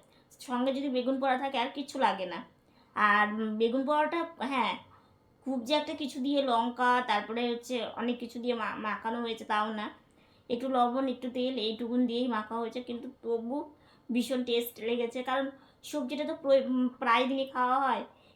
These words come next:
কিন্তু বেগুন পোড়াটা তো আর প্রায় দিন খাওয়া হয় না, তো সেইটাই আর কি। আর বাবা একবারে গাছ কিনছে না, মানে অল্প অল্প করে গাছ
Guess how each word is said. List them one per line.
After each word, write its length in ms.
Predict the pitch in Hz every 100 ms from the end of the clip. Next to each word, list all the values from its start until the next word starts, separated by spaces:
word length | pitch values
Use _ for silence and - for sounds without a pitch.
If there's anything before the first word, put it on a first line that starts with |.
| -
কিন্তু 180 | 247 254
বেগুন 300 | 240 226 254
পোড়াটা 240 | 247 240
তো 60 | 254
আর 60 | 240
প্রায় 280 | 240 208
দিন 140 | 220 240
খাওয়া 280 | 240 220 220
হয় 220 | 262 254
না, 140 | 233 190 - - 254 -
তো 120 | 220
সেইটাই 440 | 233 247 220 214 208
আর 160 | 202 202
কি। 180 | - 214 - _ _ _
আর 280 | 208 220 214 220
বাবা 380 | 214 208 247 262 339 - 214 214 - - - -
একবারে 440 | 220 233 233 240
গাছ 280 | 247 214 240 -
কিনছে 260 | 269 233 247
না, 120 | 226
মানে 300 | 254 247 240
অল্প 180 | 220 185
অল্প 180 | 240 247
করে 160 | 240 240
গাছ 220 | 220 240